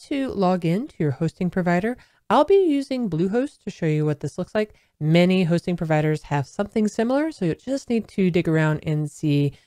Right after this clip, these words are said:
where the directory privacy area is for yours. But if you're using Bluehost, then this will be quite simple for you as well.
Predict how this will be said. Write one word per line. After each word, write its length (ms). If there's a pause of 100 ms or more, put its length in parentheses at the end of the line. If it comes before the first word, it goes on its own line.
(260)
where 240
the 220
directory 500
privacy 600
area 380
is 300 (420)
for 240
yours. 300
But 160
if 100
you're 80
using 580 (220)
Bluehost, 440
then 100
this 180
will 80
be 160
quite 360
simple 340
for 180
you 140
as 160
well. 200